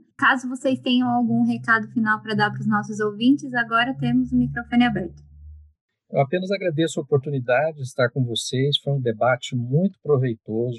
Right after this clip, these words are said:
Speaker 2: foi uma excelente troca de ideias, né? É importante a gente conversar sobre os temas, né? Trazer argumentos pra que possamos ponderar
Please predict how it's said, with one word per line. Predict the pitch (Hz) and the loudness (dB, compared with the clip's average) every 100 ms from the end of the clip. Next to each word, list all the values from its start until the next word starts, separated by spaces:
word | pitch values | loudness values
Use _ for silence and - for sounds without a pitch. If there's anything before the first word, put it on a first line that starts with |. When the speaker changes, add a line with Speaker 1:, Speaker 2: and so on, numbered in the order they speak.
| - | -8
Speaker 2:
foi | 123 127 | -6 -2
uma | 127 | -2
excelente | 120 131 117 143 170 - | 0 0 2 0 -2 -4
troca | - 120 135 | -2 -2 -2
de | 117 | -4
ideias, | 104 107 117 135 - - _ _ _ | 0 2 2 0 -4 -14 _ _ _
né? | 113 | 0
É | 113 107 | 0 0
importante | 131 147 143 139 143 131 | -2 -2 -4 -2 -4 -2
a | |
gente | 131 - | -4 -6
conversar | - 143 143 135 - 139 135 - | -2 0 2 -2 2 2 0 -6
sobre | 120 | -6
os | - | -6
temas, | - 113 120 143 - - _ _ | -2 -2 0 -2 -4 -12 _ _
né? | 110 127 | -2 0
Trazer | - 127 139 | 0 0 0
argumentos | 156 147 147 131 135 151 123 - - | 0 -2 0 0 0 -4 -10 -8 -8
pra | - 113 | -2 -2
que | - | -2
possamos | 131 - - - 131 120 - | -10 0 2 2 -2 -6 -8
ponderar | - 147 147 113 123 139 | -4 -2 0 0 0 -2